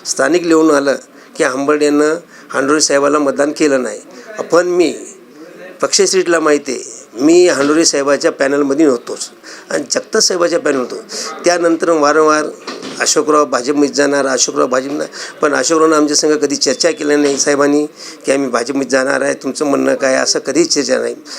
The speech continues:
ते अचानक गेले, हा विषय वेगळा. नंतर शिंदे सरकार फुटल्यानंतर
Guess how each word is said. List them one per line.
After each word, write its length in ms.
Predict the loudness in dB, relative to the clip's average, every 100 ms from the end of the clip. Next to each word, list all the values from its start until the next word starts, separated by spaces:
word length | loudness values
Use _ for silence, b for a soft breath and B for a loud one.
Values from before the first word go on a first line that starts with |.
| B -4
ते 60 |
अचानक 460 | -2 0 0 0 2
गेले, 140 | 2
हा 120 | 2 0
विषय 260 | 0 2
वेगळा. 340 | 2 2 0 -6 B B B -2
नंतर 460 | -2 0 0 0 -4 B B B -4
शिंदे 200 | 0 2
सरकार 280 | 0 -2 -4
फुटल्यानंतर 580 | -4 -2 0 0 0